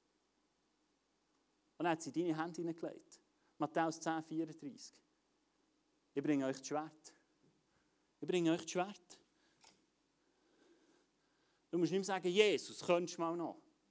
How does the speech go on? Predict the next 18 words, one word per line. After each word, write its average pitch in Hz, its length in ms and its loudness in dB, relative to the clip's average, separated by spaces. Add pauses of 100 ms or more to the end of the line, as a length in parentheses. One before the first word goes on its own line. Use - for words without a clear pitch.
(480)
Hack - 380 -10
dem 196 160 -2
Sauhund 214 600 0
einfach 220 260 -4
den 196 120 -6
Grind 220 300 0
ab. 262 180 -8 (2250)
Hack 247 360 -4
ihm 247 120 0
einfach 254 260 -4
den 240 100 -8
Grind 254 340 -4
ab. 247 200 -8 (3250)
Der 156 80 -8
David 247 480 4
hat 196 120 2
der 165 80 -8
Goliath 233 840 2